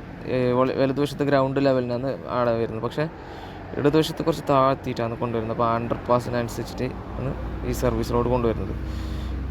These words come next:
ഈ ഭാഗത്തും ഇനി വർക്ക് ഇനി നടക്കാനുണ്ടാവും. അതിനനുസരിച്ചിട്ട് താത്തേണ്ട വരുന്ന എന്ത് എടുത്ത് മനസ്സിലാവുന്നില്ല ഒന്നും ഇവിടുത്തെ. അപ്പോൾ ഇവിടുത്തെ അതിനനുസരിച്ചിട്ട് താത്തിയെങ്കിൽ ഇടതുവശത്തെ റോഡും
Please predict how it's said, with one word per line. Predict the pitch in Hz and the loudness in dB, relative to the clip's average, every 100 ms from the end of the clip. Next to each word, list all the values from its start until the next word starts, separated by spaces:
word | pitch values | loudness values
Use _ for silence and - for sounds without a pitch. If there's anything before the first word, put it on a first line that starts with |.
| 127 | 2
ഈ | 131 135 135 | 4 4 4
ഭാഗത്തും | 143 139 - 143 | 4 4 2 -2
ഇനി | 139 131 - 131 | -2 -6 -4 -2
വർക്ക് | 131 - - 131 - | -2 -4 -8 -8 -6
ഇനി | 135 120 | -2 -2
നടക്കാനുണ്ടാവും. | 117 - 131 123 113 113 151 - - - - - - - - - - - - - - - 127 | -2 0 2 2 2 2 0 -6 -8 -8 -8 -8 -8 -8 -10 -10 -10 -8 -8 -8 -8 -2 2
അതിനനുസരിച്ചിട്ട് | 123 120 127 127 123 123 | 2 2 -2 -2 2 4
താത്തേണ്ട | 120 113 123 120 123 117 | 4 4 2 4 2 2
വരുന്ന | 117 120 135 127 | 0 2 2 2
എന്ത് | 113 113 123 120 | 0 -2 -2 -2
എടുത്ത് | - 127 | -4 -4
മനസ്സിലാവുന്നില്ല | 120 113 131 110 104 101 | -4 -2 -2 -2 -4 -6
ഒന്നും | 101 - - - | -8 -10 -10 -6
ഇവിടുത്തെ. | 123 - - - - - | -6 -6 -8 -8 -10 -8
അപ്പോൾ | - 120 120 120 101 | -4 2 2 2 0
ഇവിടുത്തെ | 120 117 139 | -2 2 2
അതിനനുസരിച്ചിട്ട് | 131 131 135 143 135 131 | 4 2 0 0 -2 2
താത്തിയെങ്കിൽ | 135 135 131 135 160 - - - - - - 123 | 2 2 0 0 -2 -4 -12 -12 -12 -12 -8 2
ഇടതുവശത്തെ | 143 143 143 156 147 143 | 4 4 2 4 4 6
റോഡും | 135 135 | 4 2